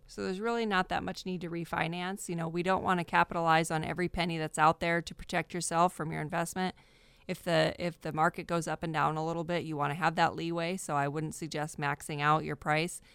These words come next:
especially you might get a little, um, higher interest rate right now than last year.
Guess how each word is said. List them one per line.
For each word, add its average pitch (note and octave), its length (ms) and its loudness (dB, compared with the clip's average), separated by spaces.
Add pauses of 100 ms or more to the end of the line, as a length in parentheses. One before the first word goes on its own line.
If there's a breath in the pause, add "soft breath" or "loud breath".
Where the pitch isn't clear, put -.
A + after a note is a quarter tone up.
(120)
especially F#3+ 400 0
you E3+ 60 0
might E3+ 200 -2
get F3+ 100 -4
a E3+ 60 -6
little, E3 500 -4
um, C#3 380 -2
higher G#3 340 4
interest E3+ 340 -6
rate D3 160 -6
right C#3+ 180 -8
now D3+ 200 -4
than C#3+ 180 -8
last C3+ 300 -8
year. A#3+ 240 -6